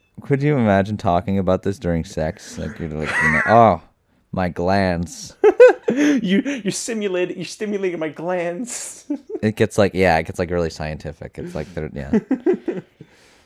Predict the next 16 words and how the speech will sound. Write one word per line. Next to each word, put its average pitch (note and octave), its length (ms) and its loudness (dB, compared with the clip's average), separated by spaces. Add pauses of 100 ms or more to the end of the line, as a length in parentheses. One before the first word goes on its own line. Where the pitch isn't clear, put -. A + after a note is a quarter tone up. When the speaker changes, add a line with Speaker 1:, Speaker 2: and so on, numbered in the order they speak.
(160)
Speaker 2:
To - 80 -16
be C#3 100 -2
the C3 100 -2
most, C3 540 -4
uh, A2+ 560 -6
sensitive C#3 840 -6 (300)
to - 100 -20
sexual - 420 -14
pleasure. - 480 -16 (2000)
Speaker 1:
Are A#2+ 220 0
you A#2 100 2
Speaker 2:
Uh, A2+ 80 -4
Speaker 1:
sensitive A2 480 -4
to G2+ 100 -8
sexual G2 360 -8
pleasure? G2+ 260 -12